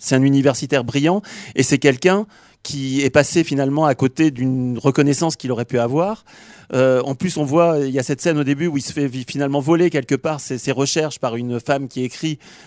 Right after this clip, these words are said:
euh, qu'il a connue quand il était plus jeune et qui écrit, euh, finalement à sa place. Euh,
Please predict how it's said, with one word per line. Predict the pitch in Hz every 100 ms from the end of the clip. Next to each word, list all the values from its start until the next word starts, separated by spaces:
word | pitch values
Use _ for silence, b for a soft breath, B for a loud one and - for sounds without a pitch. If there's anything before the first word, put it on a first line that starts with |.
| B
euh, | 113 120 117
qu'il | -
a | 135
connue | 143 147
quand | 139 127
il |
était | 127 135
plus | 143
jeune | 123 147 143
et | 127
qui | -
écrit, | 123 - 139 139 127
euh, | 113
finalement | - 127 123
à | 123
sa | 127
place. | 120 170 202 - B B B B _ 135
Euh, | 135 131